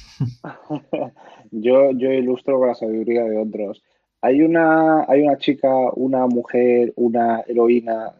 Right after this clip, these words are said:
que se llama Charity Majors, que, que es cofundadora de una empresa que se llama Honeycomb,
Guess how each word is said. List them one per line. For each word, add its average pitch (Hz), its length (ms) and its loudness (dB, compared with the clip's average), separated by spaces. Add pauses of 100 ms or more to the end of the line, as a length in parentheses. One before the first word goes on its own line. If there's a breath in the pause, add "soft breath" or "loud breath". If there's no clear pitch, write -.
que 113 140 -6
se - 160 -4
llama 113 760 0
Charity 117 380 2
Majors, 110 560 -2
que, 101 400 -4
que 98 160 -2
es - 180 -12 (120)
cofundadora 113 680 2
de 110 60 2
una 107 100 0
empresa 104 280 -4
que 107 60 0
se - 140 -4
llama 104 420 -2 (360)
Honeycomb, 113 520 0